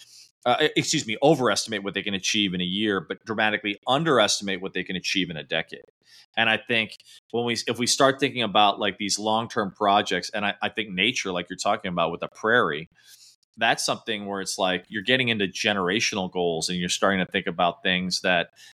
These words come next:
that, that can flourish, uh, over time. Let me ask you, what, what's, what has come alive for you since you've committed to this process, obviously, of building out this company, this, this incredibly, you know, this incredible Vitality Shake,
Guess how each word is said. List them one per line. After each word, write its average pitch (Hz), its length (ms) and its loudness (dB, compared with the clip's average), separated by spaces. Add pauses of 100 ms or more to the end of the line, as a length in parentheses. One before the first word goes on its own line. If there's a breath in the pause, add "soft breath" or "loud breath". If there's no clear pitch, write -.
(120)
that, 92 400 4 (100)
that 95 220 -2
can 101 160 -8
flourish, 104 720 0 (380 soft breath)
uh, 101 280 2
over 104 240 0
time. 113 460 2 (640 soft breath)
Let 139 140 -6
me 208 100 0
ask 143 240 2
you, 135 60 -4
what, 117 340 -6
what's, 143 560 -2
what 156 160 -4
has 196 100 0
come 139 240 -4
alive 110 440 0
for - 160 -12
you 78 400 -10 (400)
since - 840 0 (460)
you've 107 240 -6
committed 120 400 -2
to - 120 -4
this 95 120 -6
process, 107 760 2
obviously, 110 420 0
of 92 160 -4
building 101 280 -2
out 95 260 0
this 92 200 -2
company, 104 580 0
this, 85 360 -4
this 90 180 -2
incredibly, 90 880 0
you 107 100 -4
know, 90 120 -2
this 87 160 -2
incredible 90 460 -4
Vitality 85 580 0
Shake, 90 420 2